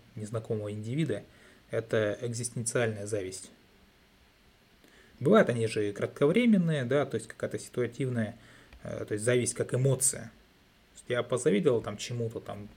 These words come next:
две-три секунды, и всё. То есть победа на соревнованиях, там, вот ты меня выиграл, а я проиграл, там.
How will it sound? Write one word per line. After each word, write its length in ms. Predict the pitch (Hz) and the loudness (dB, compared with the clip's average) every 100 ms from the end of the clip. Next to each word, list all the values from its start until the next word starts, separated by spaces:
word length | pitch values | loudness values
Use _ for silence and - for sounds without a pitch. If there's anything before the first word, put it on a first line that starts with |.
| - | -16
две-три 480 | 113 107 117 110 117 | -12 -6 -4 -4 -6
секунды, 500 | - - 123 110 110 - - | -8 -10 -6 -6 -6 -12 -8
и 60 | |
всё. 260 | 120 - 101 | -6 -4 -4
То 80 | 98 - _ _ - - - - - | -8 -16 _ _ -20 -20 -20 -20 -10
есть 100 | - | -2
победа 260 | 127 156 | 2 2
на 80 | 120 | 0
соревнованиях, 840 | - 107 104 107 113 113 101 101 - - | -4 -4 -2 0 2 0 -2 -10 -16 -14
там, 140 | 101 98 | -12 -8
вот 200 | 117 131 | -8 -6
ты 100 | 123 | -6
меня 180 | 117 110 | -4 -4
выиграл, 420 | 104 104 - 101 - - - - - | -4 -4 -6 -8 -12 -20 -20 -18 -4
а 80 | |
я 100 | 113 | -4
проиграл, 500 | 107 104 104 104 101 | -2 -4 -4 -4 -4
там. 180 | 95 - | -6 -14